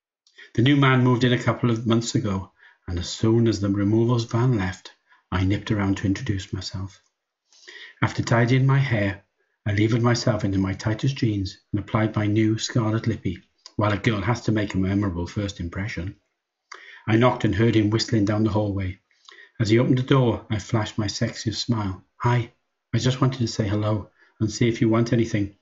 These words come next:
I'm Fliss, and I live in the bungalow next door." "Hi, I'm Mark. Nice to meet you, Fliss. It's all fine at the moment, but if I need anything, I know where you are. Thanks, love."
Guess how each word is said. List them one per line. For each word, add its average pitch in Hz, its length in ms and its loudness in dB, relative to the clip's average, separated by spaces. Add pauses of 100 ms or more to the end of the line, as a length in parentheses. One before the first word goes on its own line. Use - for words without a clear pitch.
(360)
I'm 120 100 4
Fliss, 117 460 0
and 110 80 2
I 110 60 2
live 117 180 2
in 120 80 4
the 117 40 2
bungalow 120 360 4
next 135 240 0
door." 139 360 2 (920)
"Hi, 147 240 6
I'm 131 160 4
Mark. 123 340 4 (220)
Nice 131 140 2
to 127 100 2
meet 127 120 4
you, 113 100 0
Fliss. - 360 -2 (560)
It's 139 140 2
all 165 100 8
fine 139 280 4
at 123 40 2
the 120 80 2
moment, 107 380 4
but 123 100 2
if 123 140 0
I 120 80 4
need 123 240 4
anything, 113 560 0 (500)
I 123 60 6
know 120 160 4
where 110 120 4
you 117 180 4
are. 127 300 4 (280)
Thanks, 131 260 2
love." 113 260 0